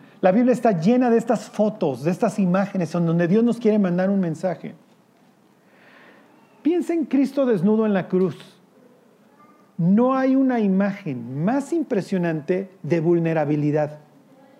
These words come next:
Cuando tú amas a alguien, tú te estás volviendo vulnerable, porque, pues, esa persona tú le estás abriendo tu vida, le estás abriendo tu corazón, y esa persona te puede lastimar.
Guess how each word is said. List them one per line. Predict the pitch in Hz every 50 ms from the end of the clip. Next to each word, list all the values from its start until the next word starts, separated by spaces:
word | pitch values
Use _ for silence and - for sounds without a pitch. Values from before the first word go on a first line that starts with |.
| _ _ _ - - - _ _ _ _ _ _ _ _ _ _ _ _ - - - - - - - - -
Cuando | - 208 208 208 208 208 208 208
tú | 208 - 285 294 285 277 240
amas | 208 202 202 180 156 135 - - - - _ _ -
a | - 131 135 143 156
alguien, | 160 165 156 147 185 247 330 - - - - _ - - - _ _ _ _ _ _ _ _ _ _ _ _ _ _ _ _ _ _
tú | - 208 202
te | 196 - 233
estás | 180 - 214 185 - - -
volviendo | 185 175 170 143 147 143 131 127 139 147 143 - -
vulnerable, | 147 151 185 185 190 214 233 254 262 233 220 190 165 - - - - - _ _ _ _ _ _ -
porque, | - 151 - 170 165 156
pues, | 156 - - - -
esa | 190 - 208 196
persona | - 185 175 180 220 208 202 196 196
tú | - 190
le | 180
estás | - - 170 147 -
abriendo | 151 135 151 170 180 202 214 208
tu | 240 226
vida, | 202 190 185 190 196
le | 190
estás | 156 - 165 143 -
abriendo | 175 160 151 143 135 135 147 143
tu | - 175
corazón, | - 208 214 233 247 - - 233 226 247 277 - - - - - - - -
y | 240 254
esa | 208 302
persona | 233 269 208 - 220 208 -
te | 196
puede | - 190 190 180
lastimar. | 175 156 151 - 175 143 131 123 - - - -